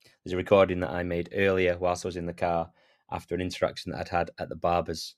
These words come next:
And I think it's amazing how many different businesses and how many different business people I speak to. When I look at what they're doing day to day or hour per hour or minute by minute, the amount of things that they're doing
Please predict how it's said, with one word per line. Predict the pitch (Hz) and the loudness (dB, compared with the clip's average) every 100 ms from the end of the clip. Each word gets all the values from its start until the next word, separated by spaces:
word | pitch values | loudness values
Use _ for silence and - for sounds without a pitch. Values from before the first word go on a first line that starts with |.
| _ - | _ -10
And | 85 | -8
I | |
think | 90 90 | -8 -10
it's | - | -8
amazing | 90 90 92 87 | -4 0 0 -2
how | 80 87 | -6 -6
many | 87 85 | -4 -4
different | 90 - 80 | -6 -6 -6
businesses | 92 87 85 85 | -4 -4 -8 -6
and | 82 | -6
how | 85 | -4
many | 82 82 | -4 -6
different | - 78 87 | -10 -8 -4
business | 87 85 - | -4 -6 -8
people | 87 80 80 80 _ _ _ - | -8 -8 -8 -10 _ _ _ -14
I | - | -4
speak | - 95 - | 2 2 2
to. | 85 80 _ _ _ _ _ _ - | -4 -4 _ _ _ _ _ _ -4
When | 90 | 0
I | |
look | 92 104 - | 4 4 4
at | 90 | 2
what | 82 | 4
they're | 92 87 | 4 4
doing | 90 90 90 | 4 2 4
day | 87 87 | 4 2
to | - | 0
day | 87 85 87 85 | 4 6 6 2
or | 69 82 82 - - - | 0 0 -2 -4 -4 2
hour | 92 87 | 4 4
per | 90 87 | 4 2
hour | - 85 85 | 4 2 4
or | 82 | 2
minute | 90 90 87 | 0 -2 -2
by | 85 87 | -2 0
minute, | 92 85 - _ _ _ _ | 0 0 -4 _ _ _ _
the | 92 | -2
amount | 92 90 | 0 0
of | - | -2
things | 90 87 | -4 -4
that | 82 | -4
they're | 87 87 | -2 -2
doing | 87 95 85 82 | 0 0 2 -2